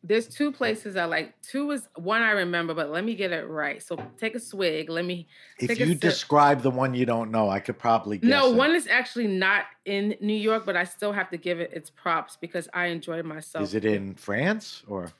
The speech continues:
Speaker 1: No, it's actually in, um, it's actually in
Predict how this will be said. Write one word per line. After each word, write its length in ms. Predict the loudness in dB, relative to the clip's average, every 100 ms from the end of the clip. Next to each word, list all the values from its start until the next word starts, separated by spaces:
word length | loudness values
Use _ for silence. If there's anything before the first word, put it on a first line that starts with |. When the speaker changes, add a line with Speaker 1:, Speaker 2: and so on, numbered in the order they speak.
| _
Speaker 1:
No, 300 | -6 -4 -2
it's 180 | -4 -8 -6
actually 720 | -4 -4 -10 -10 -8 -8 -10 -8
in, 320 | -8 -6 -10 -10
um, 580 | -10 -8 -10 -10 -14 -18 _ _ _ _ _ _ _ _ _
it's 160 | -8 -6
actually 400 | -4 -6 -6 -8 -8
in 600 | -6 -6 -6 -8 -8 -12